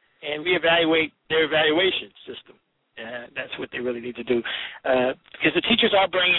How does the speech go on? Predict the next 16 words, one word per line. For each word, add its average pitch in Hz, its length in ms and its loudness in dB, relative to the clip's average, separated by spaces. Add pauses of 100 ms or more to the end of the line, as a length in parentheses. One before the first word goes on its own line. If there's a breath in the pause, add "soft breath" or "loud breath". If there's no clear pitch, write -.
a - 100 -6
federal 165 300 2
lawsuit 147 400 -2
against 131 320 -10 (100)
the, 131 380 -6
uh, 120 40 -8 (440)
a - 80 -14
protest 147 400 0
against 120 260 -14 (100)
them, 131 280 -10
against 123 320 -6
the - 160 -18
school 147 240 0
system 135 260 -8
down 123 260 -4
there. 120 220 -10